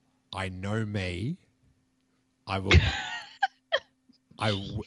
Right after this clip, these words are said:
I, I will come through for myself at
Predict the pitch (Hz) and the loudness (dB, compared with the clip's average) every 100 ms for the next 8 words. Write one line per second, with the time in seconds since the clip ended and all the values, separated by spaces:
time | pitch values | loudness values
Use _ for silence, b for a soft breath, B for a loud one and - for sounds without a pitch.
0 | - 113 - 110 98 107 110 120 113 104 | -10 -12 -4 -2 0 2 2 4 2 2
1 | - 107 104 - 110 98 - 98 98 127 | -6 -4 -6 -6 -6 -6 -4 -6 -6 -8
2 | - - _ _ b b _ _ _ _ | -10 -16 _ _ b b _ _ _ _
3 | - 113 | -8 -8